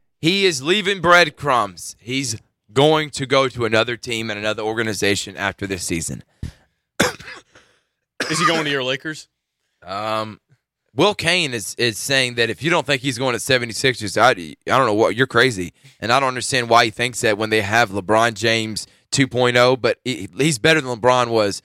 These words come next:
Speaker 1: when he was LeBron's age. Le-, he's nineteen years old. Ben Simmons is better than LeBron was. LeBron put up twenty a game, and I understand that Ben Simmons has a better team than LeBron did when he first started at Cleveland.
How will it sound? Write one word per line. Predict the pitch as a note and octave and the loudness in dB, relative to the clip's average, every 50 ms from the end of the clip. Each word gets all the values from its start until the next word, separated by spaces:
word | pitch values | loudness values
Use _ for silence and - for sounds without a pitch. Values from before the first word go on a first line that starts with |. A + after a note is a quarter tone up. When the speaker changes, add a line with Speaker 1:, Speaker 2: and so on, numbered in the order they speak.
| _ _ _ _ | _ _ _ _
Speaker 1:
when | - A#2 A#2+ A2+ - _ | -2 -2 -2 -2 -4 _
he | - F#2+ A#2 | -4 0 0
was | A2+ A#2 G#2+ | 2 2 0
LeBron's | - A2+ F#2+ G#2+ G#2 G#2+ G#2+ G2+ E2+ | -2 0 2 2 4 4 2 0 -2
age. | F#2+ F2 E2 D#2+ - | -4 -4 -4 -6 -8
Le-, | G2 G2+ G2 - | -10 -10 -10 -8
he's | A#2 B2+ A#2 G#2 | -8 -6 -4 -2
nineteen | A#2+ B2 C#3+ C#3+ - - C#3+ C#3 C3+ C3 | 2 2 2 2 0 -4 -4 -4 -2 0
years | C3 B2+ G#2+ A2+ | -2 -2 0 0
old. | G#2+ G2+ F#2 E2 - _ _ _ _ | 0 0 0 -2 -6 _ _ _ _
Ben | A#2+ B2 C3+ C3+ | 0 0 0 0
Simmons | - - C3+ C3+ C#3 D3 C#3+ C3+ - | -2 0 0 0 2 0 -2 -4 -6
is | - G#2 F2+ | -8 -8 -4
better | F#2+ B2+ C3+ C3+ C3+ | -2 0 2 2 2
than | C3 B2+ A#2+ | 2 0 -2
LeBron | A#2 A2+ G#2+ A#2 A2+ A2+ A#2 A2 | -4 0 4 4 6 6 4 2
was. | G#2 G2+ G2 F#2 F2+ - - _ _ _ - | 0 -2 -2 -2 -2 -6 -10 _ _ _ -4
LeBron | A#2 G#2+ C3+ C#3 D#3+ D#3 - | 2 4 6 6 6 4 4
put | D#3+ D#3 | 4 4
up | D3+ C3 | 4 2
twenty | - - C3 D3+ D3+ D3+ D3 | 0 -4 -6 -4 -2 0 -2
a | C#3 | -2
game, | A#2+ A#2+ C3 B2+ C3 C#3 D3 D#3 D3 - _ _ _ _ _ _ _ _ _ _ _ _ _ _ - | 0 0 0 0 0 0 -2 -4 -8 -12 _ _ _ _ _ _ _ _ _ _ _ _ _ _ 0
and | A#2+ C3+ C#3+ | 2 4 4
I | C#3+ D3 C#3+ B2 | 4 2 2 2
understand | D3 D#3 D3 C3 - - D3 C#3+ C3+ | 2 2 2 0 0 0 -2 0 0
that | A#2+ B2 | -2 -2
Ben | C3 C#3 C3+ | -2 -4 -2
Simmons | - - C#3+ C#3 C3+ A2+ | 0 0 0 0 0 0
has | C3 C3 B2 | 0 0 0
a | C3 | 0
better | A2+ C3+ C3 C3 B2 | 0 2 2 2 2
team | - - - D#3 D3+ D3 C#3 | 0 -2 -2 -2 -2 -2 -4
than | C3 B2 | -4 -6
LeBron | A#2 G#2 B2+ A#2+ A#2+ A#2 A2 | -2 2 4 4 4 4 2
did | A2+ A#2+ A#2+ | 0 0 0
when | A2 A#2 | 0 -2
he | A2+ G#2 | -4 -2
first | - - A#2 G#2+ - | 0 2 2 2 2
started | - A#2+ A2+ A2 A2 G#2+ | 2 4 4 4 4 2
at | G#2+ | 0
Cleveland. | - - A#2+ A2+ A2+ F#2+ F#2+ F2+ D#2+ | -2 -2 -2 -2 -2 -2 -2 -6 -8